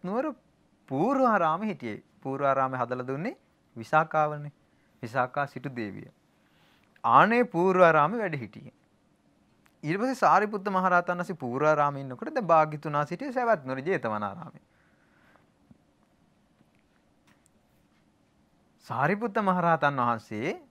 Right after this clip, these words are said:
දැන් පූර්වාරාමේ එක තැනක වාඩි වෙලා සංඝ පිරිස දැන් ඉන්නවා. ඉන්නකොට සංඝ පිරිස දිහා බලලා කිව්වා, "පින්-, ප්‍රිය ආයුෂ්මතුනි,"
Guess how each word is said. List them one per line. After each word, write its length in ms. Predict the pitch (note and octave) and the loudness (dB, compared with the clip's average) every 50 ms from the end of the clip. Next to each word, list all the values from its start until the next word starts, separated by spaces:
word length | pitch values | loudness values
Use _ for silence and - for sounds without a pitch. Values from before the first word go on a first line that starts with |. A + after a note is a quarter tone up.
| _ | _
දැන් 200 | - - C#3 C#3 | -10 -8 -6 -6
පූර්වාරාමේ 720 | A#2 B2+ C3 C3+ C#3 C#3+ C#3 C3+ C3 C3 C3 C3 C3 B2+ B2+ | -4 -4 -2 2 4 6 6 6 6 4 4 2 0 -4 -4
එක 160 | A#2+ A#2 C3 B2 | -4 -4 -6 -4
තැනක 300 | - A#2 A#2 A#2+ - B2+ | -4 -4 -6 -4 -4 -4
වාඩි 320 | A2+ G#2+ G#2 A2 A2 A#2+ | -2 -2 -2 -2 -4 -6
වෙලා 200 | C3 E3 A#3+ - | -6 -6 -6 -6
සංඝ 300 | - - C#3+ B2+ C#3 D#3 D3+ | -6 -6 -6 -6 -6 -6 -6
පිරිස 220 | - F3 F#3 - | -6 -10 -12 -10
දැන් 240 | A3 G3 G#3+ G#3 E3+ | -8 -8 -8 -6 -8
ඉන්නවා. 320 | C3+ A2+ G#2 G2 - - - _ _ _ _ _ _ _ _ _ _ _ _ _ _ _ _ _ _ _ _ | -8 -10 -12 -14 -16 -16 -18 _ _ _ _ _ _ _ _ _ _ _ _ _ _ _ _ _ _ _ _
ඉන්නකොට 480 | - B2+ B2+ B2+ B2 A2+ A#2 A2 - F3+ - - _ _ _ _ _ _ _ _ _ _ _ _ _ _ _ _ _ _ _ | -12 -10 -8 -6 -8 -8 -8 -8 -8 -8 -10 -10 _ _ _ _ _ _ _ _ _ _ _ _ _ _ _ _ _ _ _
සංඝ 260 | - - A#2 A#2 C#3 | -14 -12 -10 -8 -8
පිරිස 220 | C3+ E3 D3+ C#3 D3+ | -6 -6 -6 -6 -6
දිහා 240 | C#3+ C3+ C#3+ C3+ A#2+ | -6 -4 -4 -4 -2
බලලා 300 | A#2 A#2 A#2 A#2 A#2 A2 | -2 -2 -4 -4 -6 -8
කිව්වා, 220 | - D3+ F3+ F#3 | -8 -8 -8 -8
"පින්-, 360 | - - C3 A#2+ A2+ A2+ A2 _ _ _ _ | -8 -10 -10 -10 -10 -12 -16 _ _ _ _
ප්‍රිය 200 | - B2 B2 B2+ | -12 -8 -6 -6
ආයුෂ්මතුනි," 920 | A2 G2 G2 G2 G2+ F#2+ - - A2 G2+ F#2+ - G#2 F#2+ F#2+ G2+ C#3 G3 | -6 -6 -6 -8 -8 -10 -14 -16 -16 -16 -16 -16 -16 -16 -14 -14 -14 -16